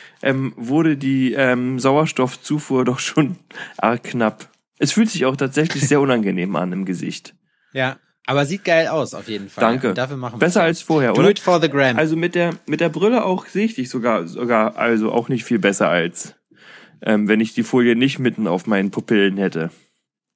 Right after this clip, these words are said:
Speaker 2: Das ist cool, oder?
Speaker 1: Ich kann kaum blinzeln. Es ist toll.
Speaker 2: <laughs> Vor allem wird deine Nase langsam weiß. Ich glaub, die stirbt langsam ab.
Speaker 1: Wundervoll.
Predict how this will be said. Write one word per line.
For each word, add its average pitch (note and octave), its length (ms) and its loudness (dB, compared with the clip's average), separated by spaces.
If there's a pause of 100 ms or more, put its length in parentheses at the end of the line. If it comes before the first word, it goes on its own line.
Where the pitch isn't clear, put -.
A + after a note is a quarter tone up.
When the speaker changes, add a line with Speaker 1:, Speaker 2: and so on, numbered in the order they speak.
(380)
Speaker 2:
Das B2 120 -4
ist - 160 -14
cool, E3+ 180 -2
oder? B2 140 -2
Speaker 1:
Ich C3+ 40 0
kann F3+ 200 2
kaum F#3+ 220 2
blinzeln. F3 580 2 (280)
Es - 160 -2
ist D3+ 120 -2
toll. A2 280 0 (200)
Speaker 2:
<laughs> - 200 -6 (1600)
Vor C#3+ 160 2
allem C3 120 0
wird C#3+ 140 2
deine C3 220 0
Nase B2 320 0
langsam G#2 440 -2
weiß. G#2 260 2
Ich A2 100 -8
glaub, B2 160 -2
die B2 100 -4
stirbt - 340 -2
langsam A2 380 -6
ab. A2 220 -12
Speaker 1:
Wundervoll. D3 400 2